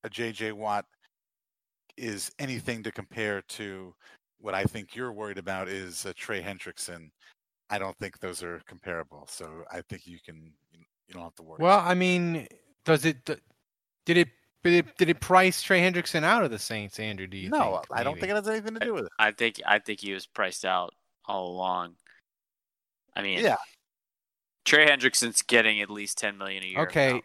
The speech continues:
Speaker 2: the
Speaker 3: if not
Speaker 2: Russell
Speaker 3: more.
Speaker 2: Wilson workouts,
Speaker 1: For,
Speaker 2: they're
Speaker 1: for
Speaker 2: more
Speaker 1: his
Speaker 2: normal, but not really.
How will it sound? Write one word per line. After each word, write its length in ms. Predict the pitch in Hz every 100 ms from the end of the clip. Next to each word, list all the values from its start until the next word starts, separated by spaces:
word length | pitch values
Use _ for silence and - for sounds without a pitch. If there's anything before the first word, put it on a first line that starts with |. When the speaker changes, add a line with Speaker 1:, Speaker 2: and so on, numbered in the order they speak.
| 131
Speaker 2:
the 100 | 170
Speaker 3:
if 60 |
not 80 | 123
Speaker 2:
Russell 360 | 151 190 196 165
Speaker 3:
more. 120 | 123
Speaker 2:
Wilson 460 | 131 139 - 131
workouts, 640 | 120 120 120 - 117 214 190
Speaker 1:
For, 60 |
Speaker 2:
they're 160 | 143 131
Speaker 1:
for 40 |
Speaker 2:
more 200 | 160 190
Speaker 1:
his 100 | 135
Speaker 2:
normal, 640 | 120 123 151 175 185 185 175 _ _ _ _ _ _ _ _
but 100 | 127
not 260 | 127 135 110
really. 480 | 104 92 80 69